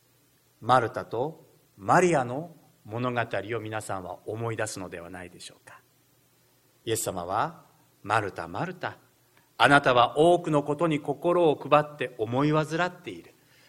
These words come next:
しかし、なくてはならないものはそう多くはない。いや、一つだけである」と言われました。私たちにとって本当に大切なことはただ一つなのです。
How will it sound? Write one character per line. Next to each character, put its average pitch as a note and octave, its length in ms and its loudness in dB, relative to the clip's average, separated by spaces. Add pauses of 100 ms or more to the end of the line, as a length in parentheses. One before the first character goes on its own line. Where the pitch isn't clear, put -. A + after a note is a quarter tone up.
し - 140 -4
か G#3 100 6
し、 F3+ 120 2
な F#3 120 10
く - 80 -2
て G3 140 6
は D#3 80 8
な D3 140 4
ら F#3 100 4
な G3 120 4
い D#3 60 2
も D3 140 0
の F3+ 80 -2
は D#3+ 100 2
そ F#3+ 300 0
う G3 180 2
多 A3 60 0
く F3 120 -6
は A#2+ 140 -2
な A#2+ 120 -6
い。 G2+ 140 -14
い A#2 80 -6
や、 D#3+ 180 0 (360)
一 - 340 2
つ G#3 160 -6
だ F3 140 -2
け G3+ 140 -8
で F3 120 -4
あ A2+ 100 -6
る」 - 80 -18 (460)
と G3 100 -2
言 C3 120 0
わ E2 80 -10
れ E2 80 -18
ま D#2+ 80 -20
し - 100 -14
た。 - 140 -20 (2000)
私 D#3 360 2
た D3+ 100 4
ち C3+ 120 -2
に B2 80 -4
と C3 100 -2
っ A#2+ 100 -6
て B2+ 100 -2
本 D#3 360 -2
当 F3 200 4
に E3+ 120 -2
大 E3+ 260 0
切 E3+ 280 -6
な D#3 120 0
こ D#3 140 -6
と D#3 120 -2
は G#2 120 2
た - 200 -8
だ F#3 140 0
一 - 280 -6
つ F#3+ 140 -12
な F#2 100 -6
の E2 100 -18
で E2 120 -18
す。 - 180 -20